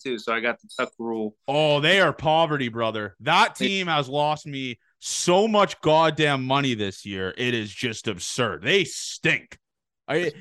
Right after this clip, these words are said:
Speaker 2: is Derek Carr your guy? Like, is he, is he the guy?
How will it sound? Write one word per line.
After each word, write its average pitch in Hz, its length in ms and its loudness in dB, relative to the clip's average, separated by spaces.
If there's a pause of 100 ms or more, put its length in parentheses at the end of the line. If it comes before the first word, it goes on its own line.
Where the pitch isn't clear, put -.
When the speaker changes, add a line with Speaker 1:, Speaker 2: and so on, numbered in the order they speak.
Speaker 2:
is 170 180 0
Derek 311 340 4
Carr 208 280 4
your 196 140 2
guy? 147 380 0
Like, 151 120 0
is 151 140 -6
he, 214 140 -6
is 151 240 -6
he 202 80 -8
the 196 100 -2
guy? 180 400 -2